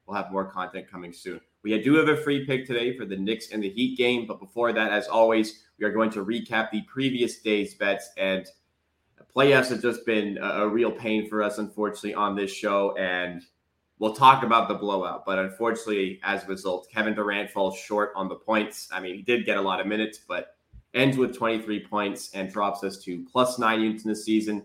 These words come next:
plus three percent R O I. So, uh, guaranteed, obviously, profitability on the season, but unfortunately, uh, have taken a hit since the start of the playoffs.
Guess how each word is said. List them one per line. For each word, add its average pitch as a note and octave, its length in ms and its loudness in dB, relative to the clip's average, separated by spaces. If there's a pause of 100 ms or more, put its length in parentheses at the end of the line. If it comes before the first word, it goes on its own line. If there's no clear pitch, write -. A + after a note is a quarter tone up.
(120)
plus A#2+ 260 0
three A2+ 200 -4
percent G#2 420 -6
R G2 240 2
O F2 80 0
I. F#2 220 0
So, F#2+ 400 -4 (380)
uh, F#2+ 140 -4
guaranteed, C#3+ 480 4
obviously, A2+ 460 0
profitability G#2 640 0
on G2+ 140 -2
the F#2+ 80 -4
season, G2+ 580 -4 (100)
but F#2+ 160 -2
unfortunately, A2 760 0 (240)
uh, F#2+ 160 0
have G#2+ 340 6
taken G2+ 300 -2
a - 20 -4
hit G2 220 -2
since F#2+ 180 -8
the F#2+ 80 -14
start F#2+ 220 -4
of F2 80 -10
the - 40 -16
playoffs. F#2+ 440 -2